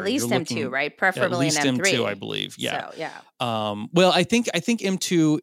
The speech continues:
Speaker 1: is fine because the headset itself is an M two device.
Speaker 2: Yeah.
Speaker 1: People, I think, have forgotten that.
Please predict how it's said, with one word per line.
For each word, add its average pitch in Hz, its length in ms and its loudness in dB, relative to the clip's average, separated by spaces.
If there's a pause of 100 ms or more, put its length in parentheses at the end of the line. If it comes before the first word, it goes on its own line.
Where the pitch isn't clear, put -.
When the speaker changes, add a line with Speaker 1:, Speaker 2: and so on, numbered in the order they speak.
(720)
Speaker 1:
is 147 220 0
fine 131 440 0
because 120 560 -2
the 123 80 -6
headset 127 400 -2
itself 113 400 -2
is 110 180 -6
an 113 100 -8
M 117 140 -6
two 117 240 -4
device. 107 560 -6
Speaker 2:
Yeah. 147 240 -14 (760)
Speaker 1:
People, 120 260 -2
I 107 120 -2
think, - 240 -8
have 123 160 -10
forgotten 107 420 -8
that. 117 220 -6